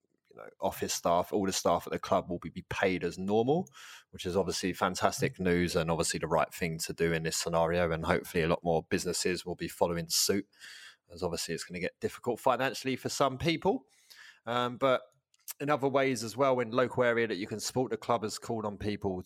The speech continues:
to, um, look into the Norwood Food Bank. Um, the website for this is norwoodbrixton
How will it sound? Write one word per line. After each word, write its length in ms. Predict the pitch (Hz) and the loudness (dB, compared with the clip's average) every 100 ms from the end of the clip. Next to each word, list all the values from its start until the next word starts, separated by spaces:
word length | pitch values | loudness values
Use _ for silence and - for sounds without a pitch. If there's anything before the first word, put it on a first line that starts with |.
| - | -4
to, 220 | 95 92 | -2 0
um, 300 | 90 87 90 85 _ | 0 -2 -8 -20 _
look 240 | - 101 - | -12 -10 -8
into 340 | 92 92 - | -8 -4 0
the 260 | 95 92 85 _ - - - - - - | 2 2 0 _ -20 -20 -20 -20 -18 -2
Norwood 440 | 117 123 110 104 | 4 4 4 2
Food 300 | - 123 107 | 2 2 4
Bank. 440 | 123 143 - - - - | 4 2 -2 -4 -2 2
Um, 360 | 98 92 90 | 4 4 2
the 140 | - 101 | 0 0
website 480 | 117 - 110 - | 0 2 2 2
for 100 | - | 2
this 200 | 104 104 - | 0 0 -2
is 180 | 95 | -4
norwoodbrixton 1300 | 98 107 107 101 98 - - 110 - - 104 95 87 | -2 2 4 4 0 -2 -4 -2 -2 0 0 0 -4